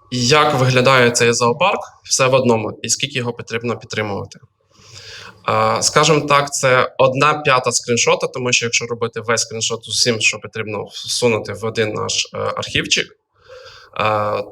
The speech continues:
то виходить мозаїка, і взагалі нічого не зрозуміло. Е, тут можна подивитися, е, наші так звані блоки, е, теми, скільки кольорів, скільки варіацій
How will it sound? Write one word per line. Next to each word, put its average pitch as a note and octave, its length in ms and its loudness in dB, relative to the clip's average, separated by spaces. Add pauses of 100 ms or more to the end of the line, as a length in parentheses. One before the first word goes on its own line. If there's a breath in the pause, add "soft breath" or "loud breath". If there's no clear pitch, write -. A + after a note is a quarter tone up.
то C3 240 6
виходить A#2 360 0
мозаїка, B2 440 0
і A2 40 -4
взагалі A#2 340 -6
нічого A2 240 -6
не A2 80 -10
зрозуміло. G#2+ 560 -10 (2000 loud breath)
Е, A#2 220 8
тут D#3+ 160 2
можна D#3+ 240 6
подивитися, B2+ 600 4
е, A2 400 0 (400)
наші A#2 360 0
так A2 180 -8
звані A2 260 -2
блоки, G#3+ 600 0 (580)
е, A2+ 280 0
теми, F3 640 2 (360 loud breath)
скільки - 340 -2
кольорів, F3 640 -2
скільки B2 680 -4
варіацій C#3+ 960 -4